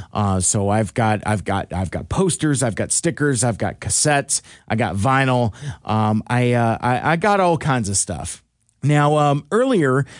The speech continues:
in the episode, we talked about the last tour from Cybertronic Spree and how much, uh, how much of a great time I had at that show. But in the time since we recorded that show and, and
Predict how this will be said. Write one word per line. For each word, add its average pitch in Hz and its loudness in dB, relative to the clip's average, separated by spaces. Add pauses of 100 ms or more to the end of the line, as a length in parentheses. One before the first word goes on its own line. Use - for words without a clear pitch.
(140)
in 147 0
the 135 2
episode, 135 0
we 135 0
talked 143 -2
about 127 -2
the 123 0
last 120 0
tour 151 0 (240)
from 131 0
Cybertronic 113 0
Spree 104 -2
and 117 2
how 131 0
much, 127 0 (320)
uh, 117 0
how 139 2
much 165 0
of 139 0
a - -2
great 143 -2
time 139 0
I 117 0
had 120 0
at 120 -2
that 110 -2
show. 135 2 (380)
But 151 0 (120)
in 165 2
the 139 0
time 220 2
since 190 0
we 160 2
recorded 139 0
that 131 0
show 123 2
and, 123 0
and 120 2